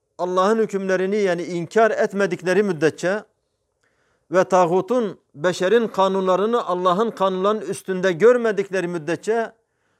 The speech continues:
velev ki küfür kanunlarıyla da hükmetseler kafir olmazlar. Demişlerdir. Peki bunlara karşı cevabımız nedir?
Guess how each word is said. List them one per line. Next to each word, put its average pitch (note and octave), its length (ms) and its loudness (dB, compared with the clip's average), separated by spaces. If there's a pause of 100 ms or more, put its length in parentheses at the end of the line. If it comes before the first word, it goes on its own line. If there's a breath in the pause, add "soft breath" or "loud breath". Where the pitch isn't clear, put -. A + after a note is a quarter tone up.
(120)
velev G#3+ 300 4
ki G#3+ 180 -8
küfür A3+ 340 -2
kanunlarıyla G3 720 0
da F3 100 2
hükmetseler G#3 720 -4
kafir F3 300 -2
olmazlar. E3+ 640 -2 (920)
Demişlerdir. A#2 640 -4 (2500)
Peki A3 260 2
bunlara A3 280 6
karşı A3+ 400 0
cevabımız G#3 560 0
nedir? F#3 380 0